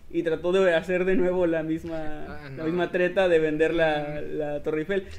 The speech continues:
Speaker 2: No.
Speaker 1: Para este momento,
Speaker 2: No creo que vaya a funcionar.
Speaker 1: para, para este momento ya se tenía conocimiento de esto, o sea, sí, sí se sabía,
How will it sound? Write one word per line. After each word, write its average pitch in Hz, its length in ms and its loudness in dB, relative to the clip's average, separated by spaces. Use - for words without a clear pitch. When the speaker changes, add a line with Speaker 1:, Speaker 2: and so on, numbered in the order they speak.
Speaker 2:
No. - 100 -14
Speaker 1:
Para 220 200 6
este 226 220 2
momento, 220 720 0
Speaker 2:
No - 100 -16
creo 110 240 -16
que - 100 -18
vaya 110 180 -16
a - 20 -16
funcionar. - 280 -18
Speaker 1:
para, 175 240 4
para 190 180 4
este 196 160 2
momento 208 340 2
ya 190 180 4
se 196 120 -6
tenía 196 240 2
conocimiento 185 520 2
de 180 100 6
esto, 190 180 -2
o 160 40 -2
sea, 160 160 2
sí, 170 200 -4
sí 190 120 -6
se 196 140 -6
sabía, 175 540 4